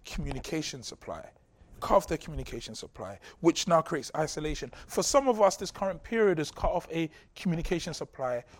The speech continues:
with God the Father, with our Holy Spirit, with our Lord and Savior, Jesus Christ. But we need to understand that what it tells us in here, the wicked one comes and snatches it away. He comes to snatch where your foundation was.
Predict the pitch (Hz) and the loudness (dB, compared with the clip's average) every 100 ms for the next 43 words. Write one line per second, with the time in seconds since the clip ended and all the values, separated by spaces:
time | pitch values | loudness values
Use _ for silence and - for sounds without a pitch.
0 | - 156 156 135 - - 131 131 143 - | 0 2 2 -2 -12 0 0 2 -2 6
1 | 190 185 139 120 135 - - - 135 131 | 10 10 8 6 6 4 0 8 8 8
2 | 151 143 143 - - 214 156 147 131 131 | 6 4 12 12 12 10 10 6 6 4
3 | 143 147 147 143 - 175 147 131 135 135 | 6 6 6 10 10 10 6 0 -2 -6
4 | 131 - 185 151 - - - 160 156 180 | -6 2 4 4 0 -12 -4 -2 0 2
5 | 180 220 - - 190 180 - - 196 185 | 2 2 2 2 2 2 0 2 4 6
6 | 147 127 160 202 - 185 180 175 185 160 | 4 4 2 2 2 0 2 0 0 2
7 | 170 160 - - - 151 214 - 202 190 | 4 2 -2 -2 2 6 6 6 6 8
8 | 190 175 185 180 165 170 170 - - 196 | 8 6 0 0 0 -2 -2 2 2 2
9 | - 180 165 156 151 165 151 98 - _ | -2 -2 2 2 4 4 4 0 -10 _
10 | - - 220 - 220 - 180 - 226 240 | -20 -4 0 4 2 2 0 6 8 8
11 | - - 175 202 190 180 - 175 175 165 | 6 2 6 6 6 4 4 4 4 4
12 | 185 - 165 139 107 - | 0 0 -6 -6 -8 -12